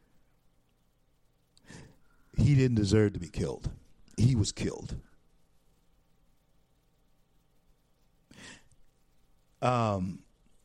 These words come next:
what do you do as a mayor to, to,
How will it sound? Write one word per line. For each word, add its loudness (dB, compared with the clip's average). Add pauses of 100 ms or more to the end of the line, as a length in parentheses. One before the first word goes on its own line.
(840)
what 2
do 4
you 6
do 2
as 0
a 4
mayor 0
to, -4
to, -4